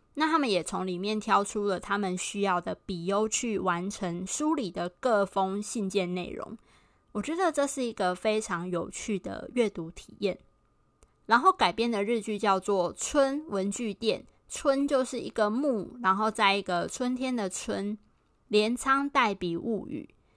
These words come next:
总共八集。嗯，这些是在网络上找到的资讯。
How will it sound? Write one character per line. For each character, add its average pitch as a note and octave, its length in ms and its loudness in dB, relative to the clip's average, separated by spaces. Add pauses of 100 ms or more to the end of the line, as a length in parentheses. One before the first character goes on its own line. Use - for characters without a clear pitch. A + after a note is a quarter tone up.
(220)
总 G3 240 0
共 C#4 260 4
八 G#3+ 320 6
集。 E3 460 -8 (400)
嗯， G3+ 280 2
这 D#4+ 160 0
些 E4+ 160 2
是 E4 160 -4
在 C#4+ 220 0
网 F#3 160 0
络 G3+ 140 -4
上 G#3 200 -4
找 E3 220 -4
到 F#3+ 160 2
的 E3+ 140 -6
资 F#3 320 -6
讯。 - 280 -4